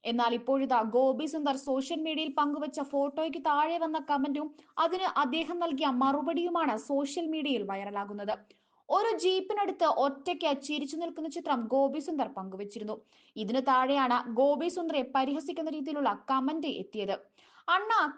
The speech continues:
കിളികളൊന്നും ഇല്ലേ?" എന്നായിരുന്നു കമന്റ്. ഉടൻ തന്നെ ഗോപി സുന്ദറിന്റെ മറുപടിയും വന്നു. "ഈ കാട്ടിൽ ഒരുപാട് കിളികളും പക്ഷികളും മൃഗങ്ങളും ഉണ്ട്" എന്നാണ് ഗോപി സുന്ദർ കുറിച്ചത്. ഗായിക അഭയ ഹിരൺമരിയുമായി പത്ത് വർഷത്തോളം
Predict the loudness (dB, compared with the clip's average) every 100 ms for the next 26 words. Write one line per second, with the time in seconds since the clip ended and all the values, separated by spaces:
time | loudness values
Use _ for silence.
0 | -2 2 4 4 2 2 2 2 4 4
1 | 4 4 2 -2 -6 -8 -6 -2 -4 -4
2 | _ _ -2 0 2 2 2 2 -2 -2
3 | 4 4 4 2 0 0 2 0 2 2
4 | 2 2 0 0 -2 -2 -4 -6 _ _
5 | -4 0 0 2 2 2 0 2 2 4
6 | 4 4 2 -2 -2 2 2 0 -2 0
7 | 0 0 2 2 2 0 0 0 2 2
8 | 2 -2 -4 -2 0 0 0 0 0 -2
9 | -4 0 2 4 2 0 0 -4 -6 -12
10 | -6 -6 -6 -10 _ _ _ _ 4 6
11 | 6 4 2 4 4 4 4 4 2 -2
12 | -2 -2 -2 0 0 -2 0 0 0 -2
13 | -2 -2 0 0 0 -2